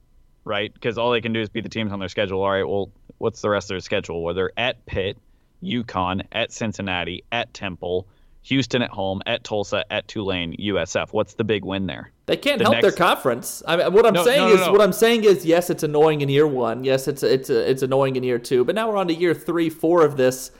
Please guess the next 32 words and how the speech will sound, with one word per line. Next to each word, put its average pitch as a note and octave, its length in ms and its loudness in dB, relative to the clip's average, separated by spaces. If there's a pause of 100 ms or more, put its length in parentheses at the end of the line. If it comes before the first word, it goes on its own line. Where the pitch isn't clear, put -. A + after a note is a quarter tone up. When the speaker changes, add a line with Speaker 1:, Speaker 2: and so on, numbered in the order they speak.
(1600)
Speaker 1:
Yeah. C3+ 180 -8 (440)
Speaker 2:
I F3 160 2
can't B3+ 140 4
Speaker 1:
No, G#3 40 2
Speaker 2:
really, G#3 220 6
Speaker 1:
you're D#3 100 4
Speaker 2:
be-, E3 60 4
you G3+ 80 4
know, D3+ 260 0
they're, F#3+ 240 4 (2000)
something's G3 360 0
Speaker 1:
Like F3 40 2
you G3 40 6
Speaker 2:
working B3+ 160 4
Speaker 1:
said, D#3 80 6
Speaker 2:
over A#2 160 2
there. A#1 240 -4 (460)
Speaker 1:
like B2+ 220 -8
you C3+ 80 -8
said, A#2+ 180 -8
all A#2 160 -4
they B2+ 100 -2
can B2+ 140 -6
do A#2+ 60 -4
is A2+ 100 -6
beat A#2 160 -6
the G#2 40 -12
teams A2 260 -6
on G2+ 60 -8
their F#2+ 120 -8
schedule. G2+ 520 -4 (300)
But A2+ 220 -2